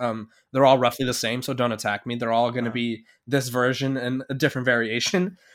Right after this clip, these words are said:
Speaker 1: Um, their next game's at Indiana, but then they go
Speaker 2: Okay.
Speaker 1: Penn State, Nebraska, Purdue, Michigan State, Michigan. So one, two, three. Of their last five games, four of them will be against another ranked team in the, the,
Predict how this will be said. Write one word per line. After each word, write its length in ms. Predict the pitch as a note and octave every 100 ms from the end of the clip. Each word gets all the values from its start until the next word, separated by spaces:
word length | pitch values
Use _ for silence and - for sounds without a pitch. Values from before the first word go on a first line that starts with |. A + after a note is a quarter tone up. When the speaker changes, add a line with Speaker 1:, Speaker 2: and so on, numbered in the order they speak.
| _ -
Speaker 1:
Um, 440 | C3+ C3 A#2+ B2
their 100 | C3+
next 260 | C3 C#3+ -
game's 220 | D3 D3
at 140 | C#3 B2+
Indiana, 580 | C3+ C#3 C3+ A#2+ A#2+ C#3+ -
but 160 | B2+
then 300 | C3+ C3+ C3+
they 120 | C3+
go 140 | C3 B2
Speaker 2:
Okay. 160 | A2
Speaker 1:
Penn 240 | A2+ D3 E3+
State, 400 | - D3+ E3 - _ _ _ _
Nebraska, 680 | A#2+ A#2 A#2+ A#2+ - C3 C#3+ - _
Purdue, 640 | - B2 C#3 D3+ E3 E3+ F3
Michigan 420 | B2+ C3+ C#3+ C#3 C#3
State, 240 | C#3 C3+
Michigan. 520 | B2 A2+ G#2+ G#2 A2+ _ _ _ _
So 500 | - D3 C3+ A#2+ A#2+ _ -
one, 680 | A#2 A#2+ C#3 C#3+ D3 D3 - -
two, 260 | - C3 C3
three. 280 | B2+ B2 -
Of 160 | C#3+ D#3+
their 100 | E3
last 260 | C#3+ C#3+ -
five 220 | C3 B2+
games, 340 | B2 A#2+ A#2 -
four 220 | C#3 C3+
of 40 |
them 100 | C3
will 100 | B2+
be 180 | A#2+ B2+
against 300 | A#2 A#2+ A#2
another 300 | B2 A#2+ A2+
ranked 260 | A2 A2 -
team 360 | C#3+ C#3 C3 - _ _ _ _ -
in 140 | C3
the, 180 | A#2+ A#2
the, 360 | C#3 B2+ B2+ C3